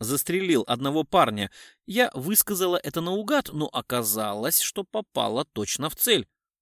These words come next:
"Он первый", хриплым голосом сказал Гена. "Первым начал, что ли?"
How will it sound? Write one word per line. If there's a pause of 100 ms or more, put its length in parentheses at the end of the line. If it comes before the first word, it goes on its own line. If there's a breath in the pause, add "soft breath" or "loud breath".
(340)
"Он
первый", (640)
хриплым
голосом
сказал
Гена. (680)
"Первым
начал,
что
ли?"